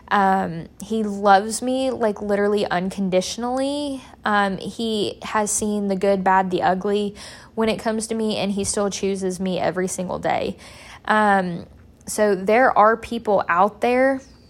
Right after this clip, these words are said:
um, that are your perfect checklist,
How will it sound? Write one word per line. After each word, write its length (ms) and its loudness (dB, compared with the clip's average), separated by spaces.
um, 460 2
that 280 6
are 220 4
your 200 0
perfect 460 -4
checklist, 800 -4